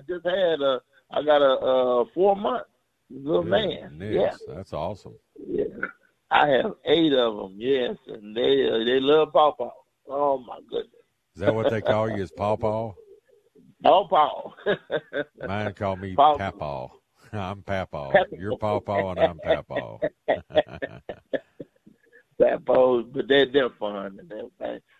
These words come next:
Speaker 1: But happy Fourth to everybody, man, and everything. And let Mark, uh, Shocky Marquez know,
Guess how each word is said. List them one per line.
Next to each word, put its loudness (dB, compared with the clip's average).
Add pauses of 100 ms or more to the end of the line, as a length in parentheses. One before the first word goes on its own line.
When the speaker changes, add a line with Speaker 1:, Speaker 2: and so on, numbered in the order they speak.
(120)
Speaker 1:
But 2
happy 4 (100)
Fourth 2
to -2
everybody, -2
man, -2
and -8
everything. -2
And -6
let 2
Mark, 4 (120)
uh, -4 (260)
Shocky 0
Marquez -2
know, 2